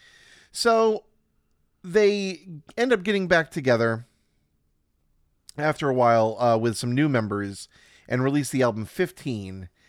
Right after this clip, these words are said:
And that album, the third album, is the one that had, uh, a couple of hits, Next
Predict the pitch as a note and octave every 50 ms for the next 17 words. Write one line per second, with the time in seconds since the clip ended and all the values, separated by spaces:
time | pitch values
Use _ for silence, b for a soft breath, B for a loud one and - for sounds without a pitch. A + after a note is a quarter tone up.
0 | b b b b G#2+ A#2 A#2 B2 C#3 D3 E3 E3 C#3+ C#3+ C#3+ C3+ B2 A2 A2 A2
1 | G#2+ A2 G#2 - B2+ B2 A#2+ A2+ A2+ G#2 G2 G2 G2+ G2 G#2 A2 G#2+ G#2 - A#2+
2 | A2 A2+ A#2+ A#2+ A#2+ A#2 A#2 A#2 - b b b b b b b b b _ B2
3 | A2+ G2 G2+ A#2 A2 A2 G#2+ G#2+ G#2+ G#2 A2 - - A2 A2 G#2 G#2 G#2 G#2 G2+
4 | G2+ - - - - - F#3+ G#3+ A3 F3 C#3 A#2+ B2+ B2 B2 - - - - -
5 | b b b b b b B2 C3+ E3 F#3 - - - - -